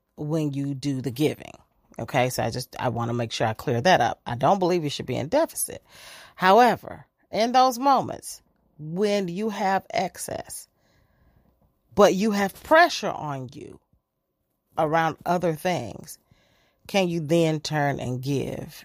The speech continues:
and create a legacy,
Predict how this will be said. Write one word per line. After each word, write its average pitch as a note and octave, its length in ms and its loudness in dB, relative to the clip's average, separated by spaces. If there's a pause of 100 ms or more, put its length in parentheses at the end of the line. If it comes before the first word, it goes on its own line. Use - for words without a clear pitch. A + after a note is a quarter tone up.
and C3+ 220 -6
create A#2+ 720 -4 (720)
a C#3 100 -4
legacy, C3 1040 -2